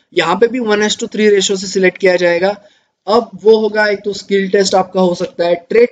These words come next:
test हो सकता है, उसके हिसाब से आपको वहाँ पे बुलाया जाएगा। अब यहाँ पे candidates who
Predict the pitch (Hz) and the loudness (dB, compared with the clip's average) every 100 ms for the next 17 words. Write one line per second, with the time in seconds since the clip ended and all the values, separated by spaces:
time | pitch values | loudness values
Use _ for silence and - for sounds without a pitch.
0 | - 214 - 185 170 165 - 180 175 175 | 0 -2 -2 -6 -6 -8 -2 0 0 -2
1 | 185 156 165 156 - 156 - 160 147 127 | -2 -2 0 -2 0 -2 -2 -6 -4 -4
2 | - - 127 120 113 113 104 98 98 _ | -6 -8 -4 -4 -4 -8 -14 -16 -20 _
3 | _ _ - 196 196 - 160 170 170 185 | _ _ -4 -2 -2 0 2 2 -4 -6
4 | 208 180 185 202 196 214 | -4 -2 -2 -4 -8 -12